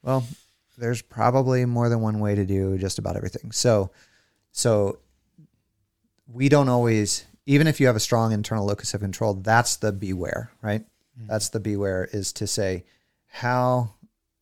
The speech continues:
Speaker 1: how is this impacting the people around you? If what you're saying to them consistently is, "I know what's best, I know how to do it best, and if you would just listen to me, your problems would be solved."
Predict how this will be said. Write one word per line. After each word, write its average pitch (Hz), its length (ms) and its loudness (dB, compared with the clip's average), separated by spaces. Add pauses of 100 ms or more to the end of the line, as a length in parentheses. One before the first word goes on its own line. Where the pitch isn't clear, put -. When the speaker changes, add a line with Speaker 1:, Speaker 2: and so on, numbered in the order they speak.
(340)
Speaker 1:
how 135 280 4
is 110 200 2
this 110 340 0 (120)
impacting 107 920 -4
the 107 200 -14
people 107 320 -2
around 92 340 -4
you? 147 240 0 (680)
If 113 320 -2
what 117 240 -4
you're 113 180 2
saying 110 340 0
to 98 60 -4
them 95 400 -4 (140)
consistently 104 680 -4
is, 92 300 -6 (640)
"I 120 140 2
know 120 120 2
what's 113 140 -2
best, 110 420 0 (500)
I 113 100 -4
know 113 120 2
how 104 140 2
to 101 60 2
do 104 160 -2
it 101 120 -4
best, 98 360 -4 (360)
and 95 380 -4 (120)
if 110 100 -10
you 101 100 -4
would 95 60 -4
just 98 200 -4
listen 104 220 -4
to 92 60 -6
me, 90 320 -10 (460)
your 101 120 -6
problems 90 300 0
would - 80 -6
be 101 80 -4
solved." - 360 -6